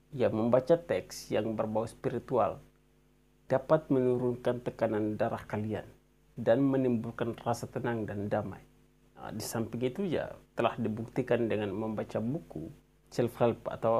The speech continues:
uh, kepedulian terhadap diri Anda sendiri dapat membantu orang-orang yang memiliki, uh, penyakit mental ringan menjadi lebih tenang.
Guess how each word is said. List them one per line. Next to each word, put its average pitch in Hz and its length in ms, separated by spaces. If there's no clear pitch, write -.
uh, 98 260
kepedulian 123 420
terhadap 117 300
diri 113 320
Anda 110 160
sendiri 110 480
dapat 131 380
membantu 123 640
orang-orang 120 640
yang 113 80
memiliki, 117 720
uh, 110 240
penyakit 120 320
mental 117 400
ringan 123 320
menjadi 107 480
lebih 110 480
tenang. 107 240